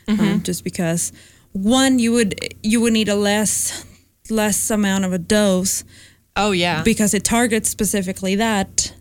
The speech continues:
Speaker 2: Mm-hmm.
Speaker 1: cancer cell. Um, and then also the patient would not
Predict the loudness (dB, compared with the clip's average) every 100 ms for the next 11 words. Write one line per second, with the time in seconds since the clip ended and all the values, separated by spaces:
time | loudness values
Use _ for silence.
0 | _ -2 2 2 2 0 0 0 0 -2
1 | -4 -8 -2 0 0 0 -2 -6 -14 -18
2 | -2 2 4 4 4 2 -2 -12 -20 _
3 | _ _ -2 0 0 0 0 0 -2 -4
4 | -4 -4 -2 -2 -4 -4 -2 -2 -4 -8